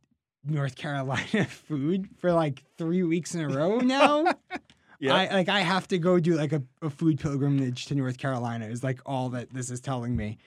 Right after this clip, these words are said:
Speaker 2: Right.
Speaker 1: So, um, also I went on TripAdvisor. There's about, like, four hundred restaurants in, uh, Durham and, like, less than a hundred in Blacksburg, North Carolina.
Speaker 2: Okay.
Speaker 1: Uh, Blacksburg,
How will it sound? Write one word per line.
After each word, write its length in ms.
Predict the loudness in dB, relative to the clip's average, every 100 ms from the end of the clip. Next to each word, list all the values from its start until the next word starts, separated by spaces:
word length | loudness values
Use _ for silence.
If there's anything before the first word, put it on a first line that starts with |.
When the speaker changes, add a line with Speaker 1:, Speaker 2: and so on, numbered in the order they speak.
| -2
Speaker 2:
Right. 340 | 2 2 0
Speaker 1:
So, 280 | -2 0 2
um, 560 | 2 2 2 2 0 0 _ _ _
also 300 | -2 0 0
I 80 | 0
went 160 | 0 -2
on 100 | -4
TripAdvisor. 720 | -4 -6 -4 -2 -2 -2 -2
There's 200 | 0 0
about, 240 | 0 0
like, 180 | -2 -6
four 380 | -8 -6 -2 -2
hundred 300 | -2 0 0
restaurants 640 | 0 -2 -2 2 2 0 -6
in, 640 | -6 -2 0 0 0 0 -4 -6
uh, 160 | -4
Durham 640 | -4 -4 -4 0 0 -2 -4
and, 680 | -2 -2 0 0 -2 -4 -8 _ _ -8
like, 240 | -8 -8 -10
less 280 | -8 -6
than 100 | -6
a 60 | -4
hundred 420 | -4 -2 -2 -6
in 220 | -6 -8
Blacksburg, 500 | -6 -6 -8 -10 -10
North 200 | -10 -12
Carolina. 440 | -14 -16 -18 -20 -6
Speaker 2:
Okay. 240 | -2 2 2
Speaker 1:
Uh, 140 | 0 -4
Blacksburg, 680 | -6 -8 -8 -8 -10 -12